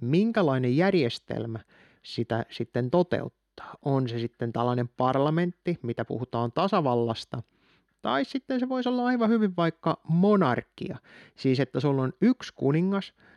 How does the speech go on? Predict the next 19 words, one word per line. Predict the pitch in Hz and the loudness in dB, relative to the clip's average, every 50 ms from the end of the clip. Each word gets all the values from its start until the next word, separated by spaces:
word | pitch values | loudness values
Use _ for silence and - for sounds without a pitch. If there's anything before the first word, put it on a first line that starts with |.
| _ - | _ -2
mutta | 147 170 240 285 - _ _ _ _ _ - - - - _ _ _ - - | 2 2 2 2 0 _ _ _ _ _ -8 -8 -8 -8 _ _ _ -14 -6
se | - - 131 | -2 -2 -2
tekee | - - 156 160 - - 151 143 131 131 | 2 2 0 0 2 2 2 2 2 2
sen, | - - 170 165 147 135 - - - | 2 2 2 2 2 0 -4 -6 -4
mitä | 127 127 123 - - 120 113 - - _ | -2 -2 -2 0 0 -2 -2 -2 -8 _
kansa | - 196 208 220 214 185 147 131 120 | 0 2 2 4 4 2 2 2 0
haluaa. | 123 143 139 131 120 - - - - - 117 - _ _ - - - - _ - | 2 2 2 2 0 -2 -4 -8 -12 -16 -20 -20 _ _ -20 -20 -20 -20 _ -4
Ja | - 131 127 | -2 -2 2
se | - 220 | 2 2
on | 247 262 247 | 2 2 0
justiin | 262 262 - - - - 170 147 143 | -2 -4 -6 -8 -4 -2 -2 -2 0
se, | - 175 165 156 - | 2 2 2 2 0
mikä | 160 139 147 151 - 147 135 | 0 0 0 0 2 0 0
erottaa | - - 165 175 175 - _ _ - 127 123 120 | 2 2 2 2 2 0 _ _ -2 0 0 0
tuota | - 123 120 120 120 - 123 120 - _ _ _ | 0 0 -2 -2 0 0 -2 -2 -4 _ _ _
kansanvallan | - 185 202 202 185 180 160 135 117 117 117 113 113 113 113 110 110 - | 0 2 4 4 4 4 2 0 0 0 0 0 0 0 -2 -4 -6 -6
näistä | 127 123 120 120 117 - 127 - | -6 -4 -4 -4 -2 -4 -6 -2
kaikista | - 156 165 156 - 127 - - - 120 | 0 0 0 2 0 -2 -6 -4 -4 -2
muista, | 143 170 175 143 - - - - - | 0 0 0 0 -2 -6 -12 -12 -12